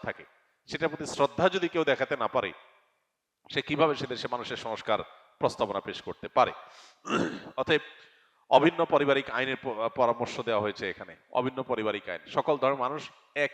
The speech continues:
নিয়মে বিয়ে করবে, এক নিয়মে তালাক হবে। খুবই হাস্যকর, খুবই অবাস্তব এবং খুবই অযৌক্তিক একটা দাবি। এবং বৈবাহিক দর্শনের নামে বিবাহের এই সম্পর্ক যেন ছুটে যায়, ঘরে ঘরে যখন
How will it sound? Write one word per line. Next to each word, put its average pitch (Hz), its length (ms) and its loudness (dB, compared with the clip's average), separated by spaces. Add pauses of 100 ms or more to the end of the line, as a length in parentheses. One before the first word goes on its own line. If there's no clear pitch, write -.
নিয়মে 123 240 -6
বিয়ে 120 200 -2
করবে, 165 280 -4
এক 107 120 -4
নিয়মে 101 140 -8
তালাক 90 280 -6
হবে। 82 120 -8
খুবই 151 200 -10
হাস্যকর, 170 500 -2 (720)
খুবই 127 160 -2
অবাস্তব 147 480 6 (640)
এবং 147 380 2 (480)
খুবই 123 240 -4
অযৌক্তিক 151 640 4
একটা 98 240 -4
দাবি। 78 260 -6 (840)
এবং 127 420 2 (680)
বৈবাহিক 147 380 4
দর্শনের 147 380 2
নামে 120 300 -2 (1600)
বিবাহের 147 420 2 (220)
এই 143 140 -6
সম্পর্ক 139 500 -2
যেন 117 360 -2 (200)
ছুটে 170 220 -6
যায়, 98 240 -4
ঘরে 139 240 0
ঘরে 135 200 2
যখন 131 300 -8